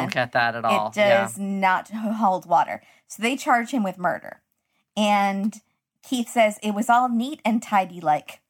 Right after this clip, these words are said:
Speaker 1: but of course that's not the way things happen, is it?"
Speaker 2: Woo.
Speaker 1: Love.
Speaker 2: Mm-hmm.
Speaker 1: So Tom's family, who, including his sisters, they say that he's innocent. So his family all think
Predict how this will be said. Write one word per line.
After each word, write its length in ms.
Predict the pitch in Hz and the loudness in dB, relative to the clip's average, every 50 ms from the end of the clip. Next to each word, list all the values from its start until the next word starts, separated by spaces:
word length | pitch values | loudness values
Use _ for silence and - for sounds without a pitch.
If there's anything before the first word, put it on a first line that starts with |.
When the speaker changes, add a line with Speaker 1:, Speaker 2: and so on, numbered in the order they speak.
| _ - | _ 0
Speaker 1:
but 120 | 202 196 | 0 0
of 140 | 214 202 - | 0 -2 -4
course 340 | - - 254 262 285 277 - | -4 -2 0 0 0 -2 -2
that's 260 | - 214 196 - - | -2 -2 -2 -2 -2
not 240 | 190 190 202 214 - | -2 -2 -2 0 -2
the 60 | 233 | -2
way 160 | 208 208 202 214 | -2 0 -2 -2
things 260 | - 226 220 214 - | -2 -4 -4 -4 -2
happen, 480 | 208 202 214 226 - 147 120 120 - - _ _ _ - | -4 -4 -4 -4 -6 -10 -14 -14 -16 -18 _ _ _ -14
is 180 | 180 185 - - | -12 -12 -12 -14
it?" 200 | 131 - - - _ _ _ _ _ _ _ _ _ _ _ - | -16 -18 -18 -20 _ _ _ _ _ _ _ _ _ _ _ 0
Speaker 2:
Woo. 540 | 349 392 403 392 370 349 339 320 302 294 - _ _ _ _ _ _ _ _ | 0 2 2 2 0 -4 -6 -10 -14 -20 -20 _ _ _ _ _ _ _ _
Speaker 1:
Love. 460 | 196 196 180 190 180 170 160 135 98 - _ _ _ _ _ _ _ _ _ - | -16 -14 -4 -2 0 0 0 0 -4 -8 _ _ _ _ _ _ _ _ _ -12
Speaker 2:
Mm-hmm. 420 | 139 135 131 123 131 135 131 127 127 | -10 -8 -8 -6 -6 -8 -8 -8 -8
Speaker 1:
So 600 | 123 - - - 285 269 269 262 262 262 254 - - _ _ | -10 -6 0 2 2 4 4 2 2 0 0 -2 -4 _ _
Tom's 440 | - - - 277 277 320 415 - - | -8 -2 2 2 2 2 0 -4 -6
family, 580 | - 262 226 208 196 190 185 185 185 190 226 - _ _ _ _ _ _ - | -4 -2 0 0 0 0 -2 -4 -4 -4 -6 -6 _ _ _ _ _ _ -4
who, 300 | 269 247 240 240 226 - | -2 0 0 0 -2 -2
including 460 | - 240 233 226 - 269 262 277 277 302 | 0 -2 0 0 0 0 0 0 0 0
his 140 | 311 - | -2 -2
sisters, 560 | - 214 202 - - 190 175 185 247 - - - _ _ _ _ | -4 -6 -8 -8 -8 -6 -6 -4 -6 -8 -10 -16 _ _ _ _
they 280 | - - 233 233 240 262 | -8 -4 -2 -2 -2 -4
say 600 | - - 294 247 233 233 226 226 226 226 - - 196 _ _ _ - | -4 -2 0 0 2 0 0 -2 -4 -4 -8 -10 -18 _ _ _ 0
that 180 | 202 214 190 202 | 2 2 2 2
he's 300 | - 233 220 208 196 - | 0 -4 -4 -4 -6 -6
innocent. 460 | - 190 180 170 - - 101 - - _ _ _ _ _ _ _ _ _ _ _ _ _ | -8 -8 -6 -8 -8 -8 -10 -10 -12 _ _ _ _ _ _ _ _ _ _ _ _ _
So 280 | - - - 220 208 202 | -8 0 2 2 2 2
his 280 | 220 262 254 254 - | 2 -2 -2 -4 -4
family 540 | - - 220 214 208 202 202 202 202 185 - _ | -4 -2 -2 0 0 0 -2 -2 -4 -6 -4 _
all 220 | - 190 185 185 | 2 2 2 2
think 320 | 185 - - 190 180 170 | 0 -2 -6 -6 -6 -8